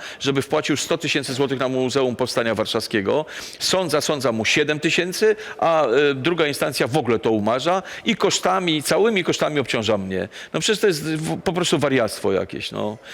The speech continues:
E, i w tej sytuacji ja tutaj będę go skarżył z powództwa cywilnego, nie,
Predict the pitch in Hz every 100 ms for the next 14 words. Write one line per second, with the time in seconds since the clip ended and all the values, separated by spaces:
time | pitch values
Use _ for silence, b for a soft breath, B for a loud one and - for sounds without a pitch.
0 | B B B 131 120 117 117 170 160 151
1 | 208 220 180 165 127 120 - 139 160 120
2 | 151 160 165 160 135 143 135 127 151 127
3 | 135 131 - 123 139 - 127 113 110 -
4 | 147 113 110 104 110 147 151 123 127